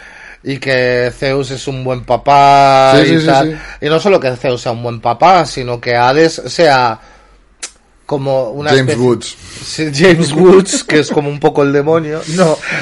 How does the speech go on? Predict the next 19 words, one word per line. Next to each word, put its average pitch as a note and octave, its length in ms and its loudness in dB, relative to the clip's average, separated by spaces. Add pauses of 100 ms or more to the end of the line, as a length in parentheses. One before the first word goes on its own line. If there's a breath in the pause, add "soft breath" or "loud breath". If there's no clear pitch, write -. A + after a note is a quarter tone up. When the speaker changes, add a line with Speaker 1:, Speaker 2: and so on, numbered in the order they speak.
(160 loud breath)
Speaker 1:
pero C3+ 460 2 (580 soft breath)
que C#3+ 140 -8
sea D3+ 180 -2
como F#3+ 260 0
el, B2+ 360 -6 (200)
que D3 140 -8
lo, C3 200 -2 (320)
lo C#3+ 200 -4
representen C#3+ 760 -4 (460 soft breath)
de C3 180 -6
una D3 220 0
forma F3 300 2
muy D3+ 260 -2
occidental, C#3+ 720 -2
como C#3+ 220 -4
si A#2+ 140 -16
fuera D3+ 200 -4
el D3+ 100 -2
demonio. A#2 580 -6